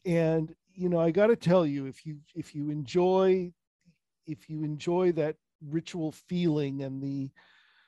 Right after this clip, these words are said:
you know, the, the sort of witchy atmosphere of a full moon and a burning fire or candlelight, laying out some tarot cards or runes or something like that is a really pleasurable thing to do. And you can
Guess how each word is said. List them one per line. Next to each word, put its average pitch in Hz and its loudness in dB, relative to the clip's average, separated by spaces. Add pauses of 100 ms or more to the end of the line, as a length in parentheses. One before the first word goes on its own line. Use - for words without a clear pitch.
(240)
you 147 2
know, 139 2
the, 139 2 (140)
the 165 -2
sort 151 0
of 127 -2
witchy 151 2
atmosphere 139 -2
of 123 -4
a 110 -10
full 160 0
moon 147 2
and 120 -2
a 120 -4 (320)
burning 151 2
fire 143 4
or 127 -2
candlelight, 139 0 (120)
laying 196 8
out 185 6
some 175 -4
tarot 160 2
cards 147 -2
or 127 -6
runes 147 -2
or 123 -6
something 147 -6
like 131 -4
that 135 0
is 123 -6
a 135 -8
really 175 6
pleasurable 139 2 (220)
thing 143 0
to 143 -4
do. 127 -2
And 143 0
you 143 2
can 139 0